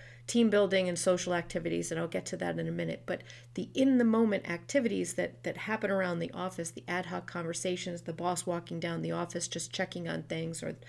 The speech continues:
vice versa, the employee, those are things, intangible things that we can't recreate in a virtual environment. So laying that all out and making sure that your employees are aware and understand that there are pros and cons.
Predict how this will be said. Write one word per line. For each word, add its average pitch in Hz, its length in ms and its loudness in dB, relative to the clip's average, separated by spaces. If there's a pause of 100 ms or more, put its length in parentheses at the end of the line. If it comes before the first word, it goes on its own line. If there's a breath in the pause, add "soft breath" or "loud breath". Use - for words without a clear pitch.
(220 loud breath)
vice 165 220 0
versa, 170 320 -2
the 165 160 -2
employee, 170 420 -2 (380 loud breath)
those 277 180 6
are 262 80 6
things, 214 440 2
intangible 185 600 -2
things 170 320 -4
that - 100 -6
we 196 120 -2
can't 190 240 -4
recreate 165 720 -4 (560 loud breath)
in 165 420 0
a 170 80 -4
virtual 165 460 0
environment. - 640 -6 (380 loud breath)
So 175 380 4 (360 loud breath)
laying 269 440 4
that 220 140 4
all 196 220 6
out 202 300 2
and 185 120 -2
making 220 300 0
sure 202 260 0
that 185 240 0
your 180 120 0
employees 175 560 0
are 175 180 0
aware 170 500 2
and 170 120 -6
understand 170 640 -4
that 170 160 -4 (240 loud breath)
there 233 180 6
are 269 60 4
pros 247 340 4
and 226 140 2
cons. - 580 -6